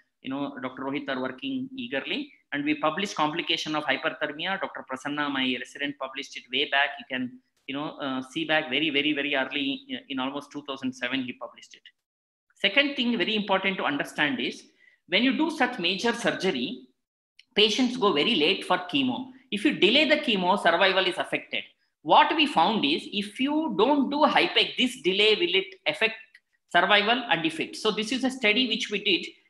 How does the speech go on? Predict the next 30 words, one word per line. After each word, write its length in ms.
impact 520
of 240
delay. 420
What 240
is 120
interesting 540
we 100
found 360
is, 120
if 200
you 80
do 160
hypec 580
that 140
acts 280
like 220
one 300
chemo, 480
then 160
the 220
delay 640
beyond 320
forty-five 480
days 200
of 100
chemo 340
didn't 280
impact. 320
So 460
this 160